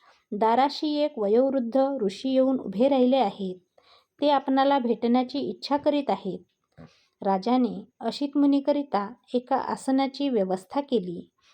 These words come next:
आणि तो द्वारपालकास म्हणाला, "त्या ऋषींना आत येऊ दे." तेव्हा महालाच्या बाहेर येऊन तो द्वारपाल असित मुनीला म्हणाला, "कृपा करून आत चला."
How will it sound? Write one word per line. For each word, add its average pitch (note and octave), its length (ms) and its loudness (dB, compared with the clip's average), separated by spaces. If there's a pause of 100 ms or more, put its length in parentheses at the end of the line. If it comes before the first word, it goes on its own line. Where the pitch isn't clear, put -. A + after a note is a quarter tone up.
(160)
आणि A3+ 400 -2 (540)
तो G#3+ 380 2
द्वारपालकास C#4 920 -2
म्हणाला, G#3+ 460 -2 (720)
"त्या C4 160 4
ऋषींना A#3+ 640 0 (260)
आत B3 180 0 (100)
येऊ G#3 260 0
दे." G3 340 -6 (720)
तेव्हा B3 340 2
महालाच्या B3 560 2
बाहेर A3+ 340 0
येऊन A3+ 440 0
तो A3 480 -2
द्वारपाल G#3 720 -2 (420)
असित D#4+ 380 -2
मुनीला A#3 360 2
म्हणाला, G#3+ 460 -2 (600)
"कृपा B3 320 2
करून D#4 380 0
आत A3+ 160 -2 (160)
चला." E3+ 260 -2